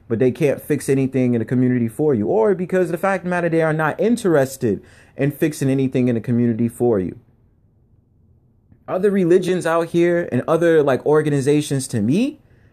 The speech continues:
feels as if, like, they're just recruiting people off of a social media gathering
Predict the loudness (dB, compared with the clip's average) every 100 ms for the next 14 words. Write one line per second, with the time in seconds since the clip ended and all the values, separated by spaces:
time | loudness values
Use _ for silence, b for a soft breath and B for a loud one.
0 | b _ 0 0 2 0 0 0 0 -2
1 | 0 -2 0 -4 -2 -4 -4 -2 0 0
2 | -4 -4 -6 -4 -2 -2 -4 b b -4
3 | -4 -8 -6 -6 0 0 0 -2 -2 0
4 | 0 0 0 0 0 -2 -4 -4 -6 -8